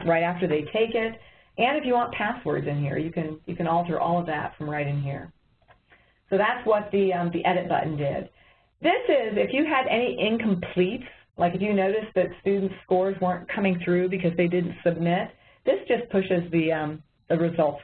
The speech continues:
through for you. So that's what that is. But I'm gonna go to results and show you some of the reports. So first of all, with the exams,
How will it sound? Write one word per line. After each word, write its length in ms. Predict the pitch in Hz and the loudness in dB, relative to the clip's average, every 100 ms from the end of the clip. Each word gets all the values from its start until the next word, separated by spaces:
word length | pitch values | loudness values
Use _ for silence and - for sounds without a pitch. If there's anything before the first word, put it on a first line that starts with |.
| - | -6
through 260 | 147 139 135 | -4 -4 -4
for 180 | 143 | -4
you. 240 | - - - - _ | -4 -6 -8 -16 _
So 60 | 170 | -4
that's 200 | 165 165 | -4 -6
what 140 | 151 | -8
that 240 | 135 120 | -8 -8
is. 160 | 123 123 - _ _ _ _ _ _ - | -8 -12 -18 _ _ _ _ _ _ -2
But 100 | 202 | 0
I'm 140 | 254 | 2
gonna 160 | 311 269 | 0 0
go 160 | 233 | 0
to 80 | 240 | 0
results 440 | 240 262 262 - - _ | 0 2 0 -2 -10 _
and 80 | 170 | -10
show 100 | - | 0
you 160 | 170 170 | 0 0
some 80 | 175 | -2
of 60 | |
the 80 | 165 | 0
reports. 440 | 160 - 147 - - _ _ _ _ | -2 -2 -4 -6 -10 _ _ _ _
So 80 | 208 | 2
first 220 | 285 320 | 2 2
of 80 | 247 | 2
all, 180 | 247 240 | 2 2
with 100 | 226 | 0
the 80 | 226 | 0
exams, 640 | 196 180 160 165 262 | 2 0 0 -2 -4